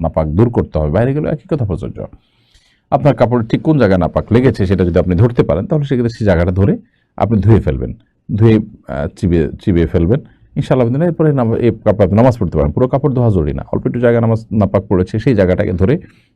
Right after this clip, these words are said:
নাপাকটা দূর করে ফেলবেন, আহ, ভালো করে ধুয়ে আপনি তিনবার ধুবেন, চিপ দিবেন, ইনশাআল্লাহ জায়গা, জিনিসটা নাপাক হয়ে যা-, এই পাক হয়ে যাবে এবং এরপর আপনি নামাজ পড়তে পারেন। অতএব,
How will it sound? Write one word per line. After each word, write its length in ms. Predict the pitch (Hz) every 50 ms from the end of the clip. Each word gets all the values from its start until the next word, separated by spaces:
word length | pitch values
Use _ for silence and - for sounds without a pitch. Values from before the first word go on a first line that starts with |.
| - 92
নাপাকটা 320 | 82 80 87 82 - 80
দূর 160 | 76 85 85
করে 160 | 85 110 110
ফেলবেন, 320 | 110 113 120 123 156 170 196 - - - _ _ _ -
আহ, 220 | - 76 71 65 64
ভালো 280 | 62 71 85 82 82
করে 160 | 73 82 78 73
ধুয়ে 320 | 69 76 82 85 92 -
আপনি 240 | - - 80 76 71
তিনবার 400 | - - - 76 73 69 71 71 - - -
ধুবেন, 320 | 73 76 76 98 110 113
চিপ 160 | 113 - 85 71
দিবেন, 240 | 69 82 101 127
ইনশাআল্লাহ 360 | 151 147 - - - 65 67 -
জায়গা, 380 | - - 76 - - - -
জিনিসটা 300 | - - 82 - - -
নাপাক 280 | 117 135 - 120 - -
হয়ে 120 | 78 69
যা-, 140 | 60 - -
এই 200 | 101 98 82 67 58 -
পাক 180 | 123 127 - 117
হয়ে 120 | 95 76
যাবে 180 | - - - -
এবং 180 | - 135 160 170
এরপর 180 | 151 143 156 139
আপনি 140 | 143 131
নামাজ 200 | 113 98 90 -
পড়তে 220 | - 82 73 - -
পারেন। 200 | - 67 62 113 - - _ _ -
অতএব, 340 | - 110 120 - 175 135